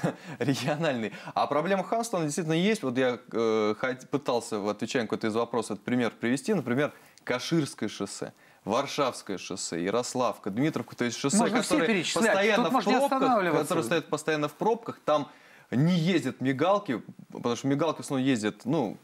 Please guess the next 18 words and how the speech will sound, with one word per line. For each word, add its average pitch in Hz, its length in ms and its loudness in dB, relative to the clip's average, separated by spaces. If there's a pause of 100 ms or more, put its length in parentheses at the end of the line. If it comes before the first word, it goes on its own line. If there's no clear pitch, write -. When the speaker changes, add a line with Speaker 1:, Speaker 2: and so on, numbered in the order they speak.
Speaker 1:
понятно, 123 360 -2
Кутузовский, 156 960 0 (220)
Минка, 170 200 4
Speaker 2:
Дмитровка, 175 540 2
Speaker 1:
Рублевка. 185 320 2
Speaker 2:
Ленинградка. 151 680 0
Speaker 1:
Э, 113 640 4
очень, 156 440 0
очень 165 340 0
редко 135 320 0 (300)
по 135 100 -6
Каширке, 156 500 -2
по - 140 0
Варшавке, 131 540 0
да, 139 140 2
хотя 139 280 -2
они 131 180 -2
самые 127 420 -2